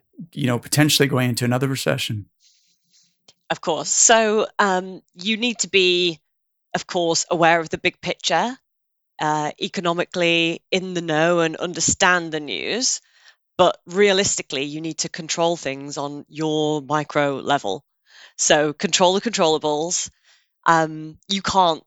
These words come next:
Speaker 2: stop there being a recession. Neither can your manager. Nobody can. Um, so the question is, what is in within your, within your jurisdiction on a day-to-day basis that's gonna lead you to success? So, you know, at that time it was, how many target companies are we gonna identify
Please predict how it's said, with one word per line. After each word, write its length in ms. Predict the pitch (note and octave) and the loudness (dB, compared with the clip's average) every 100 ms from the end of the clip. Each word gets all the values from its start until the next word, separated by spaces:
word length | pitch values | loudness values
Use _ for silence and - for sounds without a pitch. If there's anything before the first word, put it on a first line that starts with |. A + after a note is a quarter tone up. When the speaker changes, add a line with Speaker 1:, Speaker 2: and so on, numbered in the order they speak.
| _ | _
Speaker 2:
stop 340 | - - - - | -2 0 0 0
there 240 | D#3+ D3 - | 0 0 0
being 280 | F3 D#3 D#3 | 0 0 -4
a 60 | |
recession. 520 | D3 C#3+ E3 - C#3 C3+ | -4 -2 0 0 0 -2
Neither 280 | E3+ E3 D#3+ | 2 2 2
can 180 | - D#3+ | -6 -8
your 100 | D3+ | -4
manager. 520 | D3+ D3+ D3+ D#3 D3+ - - | -2 0 2 0 0 -4 0
Nobody 300 | A#3+ F#3+ D#3+ | 0 2 -4
can. 260 | - - _ _ _ - - | -8 -12 _ _ _ -20 -2
Um, 380 | D#3+ E3 D#3+ D#3+ | 2 2 0 -6
so 280 | - F3 E3+ | 0 2 2
the 100 | E3 | -2
question 300 | - F3+ F3+ | -4 0 0
is, 100 | D#3 | 0
what 160 | D#3 F3 | 0 0
is 100 | F3 | 0
in 60 | |
within 240 | E3 D#3+ D#3+ | -6 -8 -8
your, 200 | D#3+ E3 _ _ | -8 -8 _ _
within 260 | E3+ E3+ | -8 -6
your 200 | E3+ F3+ | 0 0
jurisdiction 580 | E3+ E3 D#3 - - - | 2 0 0 -2 -2 -2
on 140 | D#3 D#3+ | -2 0
a 40 | |
day-to-day 360 | E3+ E3 - E3 | 0 0 0 2
basis 420 | G3+ G3+ D#3 C#3+ | 2 2 -2 -4
that's 160 | C#3+ | -6
gonna 180 | - D3+ | -6 -4
lead 240 | D3+ D#3 - | -2 -2 -4
you 80 | D3 | -6
to 120 | D3 | -4
success? 560 | - - C#3+ F2+ - - - - - | -2 2 2 2 -2 -6 -16 -20 -12
So, 260 | - E3 D3 | 0 2 2
you 140 | - | 0
know, 140 | D#3+ D3+ | 0 0
at 100 | - | 4
that 180 | F3+ - | 2 2
time 280 | D#3 D3 | -4 -2
it 100 | D3+ | -6
was, 500 | - D#3+ D3+ D#3+ - - _ _ _ _ | -2 2 2 2 -2 -4 _ _ _ _
how 440 | - D3+ D3+ D#3 - | -4 0 0 -2 -4
many 460 | D#3 D#3 D3+ D3+ - | -8 -6 -8 -10 -6
target 340 | - F3 - | -2 -2 -2
companies 380 | E3 - D3 C#3+ | -10 -6 -4 -4
are 60 | |
we 100 | D3 | -6
gonna 180 | D3 C#3+ | -6 -2
identify 680 | D3 C#3+ C#3 - D3 C#3 C3+ | -2 0 -4 -2 0 2 2